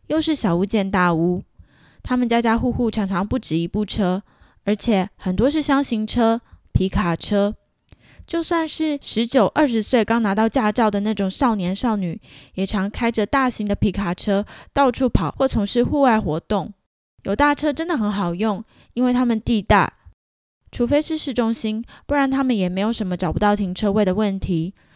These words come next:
什么露营啊、在冲浪板啊、雪板啊、公路旅行啊，都必须使用大车才够用。量贩店搬大货也可以马上自己运，避免运送费的高价以及旷日费时。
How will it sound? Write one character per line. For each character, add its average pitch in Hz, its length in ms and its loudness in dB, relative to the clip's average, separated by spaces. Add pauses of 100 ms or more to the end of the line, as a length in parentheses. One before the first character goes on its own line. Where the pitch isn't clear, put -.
(380)
什 - 120 -12
么 196 160 -2
露 269 280 2
营 233 280 0
啊、 233 520 0
在 262 200 2
冲 269 280 -2
浪 247 260 2
板 185 240 -2
啊、 185 300 0
雪 208 280 0
板 202 280 0
啊、 180 200 0
公 294 220 -2
路 294 220 0
旅 196 80 0
行 185 320 -6
啊， 196 160 -2 (200)
都 - 120 -4
必 277 160 2
须 262 120 -2
使 170 200 -4
用 185 160 -2
大 202 200 2
车 208 240 0
才 160 200 -2
够 180 200 0
用。 170 300 0 (240)
量 311 180 0
贩 277 200 2
店 247 200 2
搬 240 200 0
大 233 160 2
货 226 200 0
也 175 140 -2
可 220 160 -4
以 208 60 0
马 185 120 -4
上 208 220 -2
自 214 140 -2
己 170 200 -6
运， 190 300 -4 (340)
避 311 120 -6
免 220 240 2
运 254 200 0
送 247 200 0
费 247 160 0
的 - 80 2
高 208 240 2
价 202 280 0 (280)
以 180 100 -6
及 170 180 -4
旷 226 240 4
日 214 160 2
费 208 240 2
时。 160 400 -6